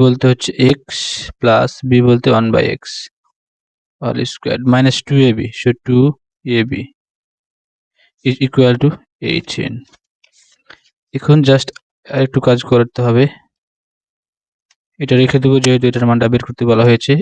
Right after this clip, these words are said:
এক্স, এক্স কেটে গেল, মাইনাস এ পাশে এসে প্লাস হয়ে যাবে, তাই না? খুবই সহজ, x plus one by x all squared যোগ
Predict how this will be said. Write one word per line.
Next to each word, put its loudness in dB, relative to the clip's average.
এক্স, -6
এক্স -2
কেটে 0
গেল, -2
মাইনাস 2
এ -2
পাশে 0
এসে -2
প্লাস 0
হয়ে 2
যাবে, -4
তাই -8
না? -6
খুবই 4
সহজ, 2
x -10
plus 0
one 0
by 2
x -20
all 0
squared -12
যোগ 0